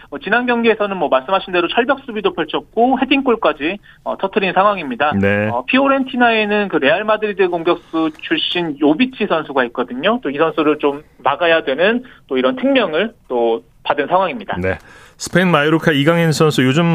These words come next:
Speaker 2: 물오른 경기 감각을 보여주고 있는데 내일 새벽에, 에, 경기를 치르죠.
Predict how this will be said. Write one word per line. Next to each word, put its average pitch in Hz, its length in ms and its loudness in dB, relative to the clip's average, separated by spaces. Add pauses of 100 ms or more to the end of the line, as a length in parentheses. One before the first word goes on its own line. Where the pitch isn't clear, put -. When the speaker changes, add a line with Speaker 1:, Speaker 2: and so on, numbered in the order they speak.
Speaker 2:
물오른 147 360 4
경기 151 300 4
감각을 139 340 6
보여주고 120 360 4
있는데 104 420 4
내일 151 240 2
새벽에, 180 800 4
에, 95 200 0
경기를 151 360 2
치르죠. 104 540 0